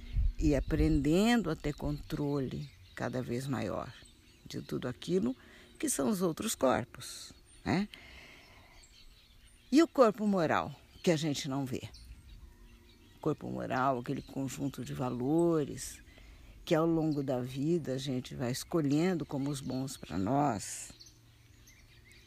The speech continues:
que fazem com que a gente se torne uma pessoa cada vez mais próxima daquilo que no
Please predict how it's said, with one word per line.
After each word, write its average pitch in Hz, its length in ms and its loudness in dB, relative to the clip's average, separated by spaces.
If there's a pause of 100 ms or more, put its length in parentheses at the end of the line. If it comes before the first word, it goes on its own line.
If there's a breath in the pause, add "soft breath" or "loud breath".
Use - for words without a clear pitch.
(200)
que 156 120 -2
fazem 143 380 0
com 139 180 -2
que 131 100 -6
a 131 40 -2
gente 131 320 -4
se 143 140 -8
torne 131 280 -4
uma 127 140 -2
pessoa 139 520 -6 (800 loud breath)
cada 151 380 0
vez 135 760 -6 (400)
mais 135 320 0
próxima 135 600 -2
daquilo 139 480 -8
que - 180 -10
no 131 100 -8